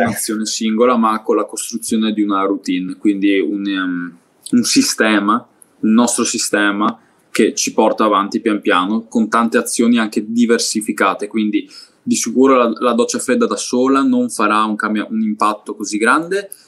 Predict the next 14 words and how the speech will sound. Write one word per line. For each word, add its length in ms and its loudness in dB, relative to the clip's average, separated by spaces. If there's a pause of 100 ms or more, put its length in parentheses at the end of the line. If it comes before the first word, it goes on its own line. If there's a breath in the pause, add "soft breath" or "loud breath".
(120)
però 220 2
la 120 0
doccia 240 -2
fredda 340 -2
unita 600 -2
a 320 -2
magari 320 -4
la 140 0
ripetizione 760 -2
ogni 200 2
mattino 360 -2
di 280 -2 (280)
mantra, 720 0 (120)
un, 460 -2